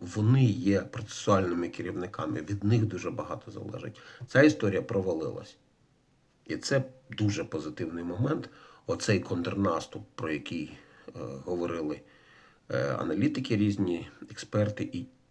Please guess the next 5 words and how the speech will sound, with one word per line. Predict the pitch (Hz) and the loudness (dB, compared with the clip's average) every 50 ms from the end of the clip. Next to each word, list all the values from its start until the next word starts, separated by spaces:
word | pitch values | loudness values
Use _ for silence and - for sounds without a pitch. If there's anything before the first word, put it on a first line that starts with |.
| _ _ | _ _
тіньові | - - 110 107 110 101 104 101 | 2 4 6 8 8 8 8 6
інформатори, | 101 95 87 - - 85 92 101 107 123 131 127 - 113 101 98 101 - _ _ _ _ _ _ _ _ _ _ - | 4 4 2 0 -2 0 2 4 4 4 4 2 0 -2 -2 -4 -6 -8 _ _ _ _ _ _ _ _ _ _ -14
вони, | 80 80 95 87 87 87 87 92 95 104 107 107 107 104 98 - - - - | -12 -10 -8 -6 -4 -2 -2 0 2 4 4 6 6 4 4 2 -2 -6 -6
е, | 80 85 82 82 82 82 80 82 78 78 73 69 64 - - - - - | -6 -4 -4 -2 -2 -4 -4 -4 -6 -6 -8 -10 -12 -16 -18 -18 -16 -12
облажались. | - 92 90 82 - 92 80 71 64 64 - - | -6 -4 -4 -4 -2 -2 -4 -4 -4 -6 -8 -12